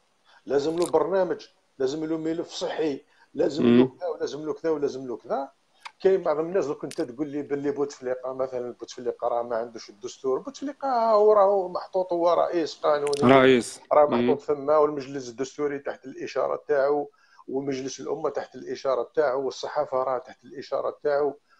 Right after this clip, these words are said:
Speaker 1: والقايد صالح والجماعه اللي راهم معاه راهم كلهم راهم تحت الاشاره، وكلهم راهم تحت الخدمه. هما راهم عندهم مجموعه معينين،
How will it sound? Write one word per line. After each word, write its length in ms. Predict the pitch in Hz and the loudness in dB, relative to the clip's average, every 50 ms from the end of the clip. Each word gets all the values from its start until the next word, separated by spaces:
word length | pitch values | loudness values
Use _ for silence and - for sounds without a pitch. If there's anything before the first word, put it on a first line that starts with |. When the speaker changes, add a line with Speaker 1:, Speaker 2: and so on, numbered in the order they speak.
| _ _ _ - | _ _ _ -6
Speaker 1:
والقايد 480 | 135 147 139 123 113 147 143 139 - | -4 -4 -4 -2 0 2 2 2 2
صالح 320 | - - 151 143 139 123 135 | 0 2 2 2 2 2 -2
والجماعه 520 | 147 147 123 104 117 131 127 135 135 135 | -4 -4 -6 -8 -8 -6 -4 -2 -2 -2
اللي 180 | 135 135 139 135 | -2 0 2 2
راهم 280 | 131 127 123 120 120 | 2 2 2 -2 -2
معاه 260 | 123 139 131 120 120 | -2 0 0 2 2
راهم 220 | 127 120 120 123 - | 0 0 -4 -6 -10
كلهم 360 | - 156 151 127 127 131 143 | -10 -8 -8 -6 -6 -6 -6
راهم 240 | 135 123 127 127 110 | -6 -6 -8 -10 -12
تحت 240 | - 113 - _ _ | -16 -18 -18 _ _
الاشاره، 400 | - - 110 - - 147 139 135 | -18 -18 -12 -8 -6 -4 -2 -4
وكلهم 440 | 120 - - 139 123 139 139 135 | -4 -6 -8 -12 -10 -8 -6 -6
راهم 180 | 139 131 131 123 | -4 -4 -4 -6
تحت 260 | - 120 113 - - | -6 -8 -10 -10 -12
الخدمه. 400 | 113 - _ - - 107 110 - - _ _ _ _ _ _ _ 147 | -20 -18 _ -14 -14 -14 -16 -18 -20 _ _ _ _ _ _ _ -6
هما 220 | 165 185 196 196 | -2 0 2 2
راهم 240 | 196 180 175 170 170 | 2 0 -2 -4 -6
عندهم 400 | 185 190 175 127 143 185 185 170 | -6 -6 -6 -4 -4 -4 -4 -6
مجموعه 480 | 135 107 117 127 135 139 135 147 156 | -8 -8 -8 -6 -4 -4 -2 -2 -2
معينين، 680 | 160 147 131 117 117 120 123 123 113 113 117 110 - | -2 0 0 -2 0 0 -2 -2 -2 -2 -4 -6 -6